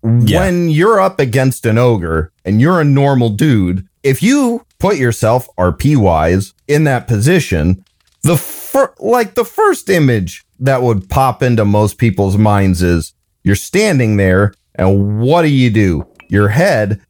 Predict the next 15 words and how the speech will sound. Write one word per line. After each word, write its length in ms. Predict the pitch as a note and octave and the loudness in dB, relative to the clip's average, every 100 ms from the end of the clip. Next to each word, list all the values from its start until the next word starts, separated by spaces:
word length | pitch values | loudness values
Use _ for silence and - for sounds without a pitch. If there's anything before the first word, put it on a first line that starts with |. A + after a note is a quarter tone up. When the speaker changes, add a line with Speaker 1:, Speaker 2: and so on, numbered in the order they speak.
| - | -8
Speaker 2:
does 340 | G2+ A#2+ A2+ G#2 | -2 0 0 -2
that 260 | A2+ G2 | 0 0
slow 920 | - - - C3 D3+ E3 E3 E3 E3 D#3+ | -4 -14 -10 -2 0 2 2 2 2 0
look 560 | C#3 B2+ C3+ C3 - - _ - | 0 0 0 0 -6 -20 _ -2
up 320 | G#2+ F#2 _ _ - | -2 -2 _ _ -4
and 140 | A#2+ | -2
it 100 | A#2 | 0
just 300 | A2 A#2 A2 | 0 0 0
Speaker 1:
Mm-hmm. 220 | A2 A#2+ | 0 0
Speaker 2:
keeps 520 | A#2 F#3+ G#3+ A3 F#3+ D#3+ | 2 2 0 -2 -4 -10
going 560 | C#3+ F3+ E3+ D#3 C#3+ | -6 -2 2 2 2
as 200 | C3 A#2+ | 0 0
you 140 | B2+ A#2+ | 0 0
go, 340 | B2 A2+ G2+ _ _ _ _ | 0 0 -2 _ _ _ _
"Crap, 560 | - D3 B2+ A2+ - | -4 0 0 -2 -4